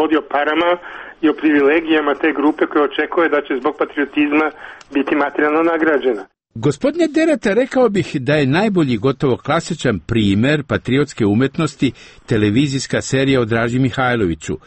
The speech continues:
Speaker 2: Ona je savršeno odradila rehabilitaciju Draže Mihajlovića i zato se nisu žalile pare. Nikakvi udžbenici i nikakve škole ne mogu uraditi ono što može televizijska serija koja se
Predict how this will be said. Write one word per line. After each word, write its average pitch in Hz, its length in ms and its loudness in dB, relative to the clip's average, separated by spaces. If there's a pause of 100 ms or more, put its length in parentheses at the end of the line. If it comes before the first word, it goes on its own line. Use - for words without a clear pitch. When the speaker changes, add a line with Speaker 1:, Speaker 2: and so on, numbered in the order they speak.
(300)
Speaker 2:
Ona 143 260 2
je 147 120 2
savršeno 143 680 0
odradila 110 680 0
rehabilitaciju 98 1040 -2
Draže 107 360 0
Mihajlovića 113 720 0 (300)
i 123 80 2
zato 131 360 0
se 139 160 0
nisu 135 380 0
žalile 131 480 0 (100)
pare. 110 360 0 (200)
Nikakvi 175 500 0
udžbenici 127 760 0
i 101 180 -4
nikakve 139 540 0
škole 160 720 0 (200)
ne 117 220 0
mogu 139 420 0
uraditi 135 640 0
ono 143 280 2
što - 200 -4
može 127 280 0
televizijska 120 840 -2
serija 151 600 0 (300)
koja 131 300 0
se 117 160 -4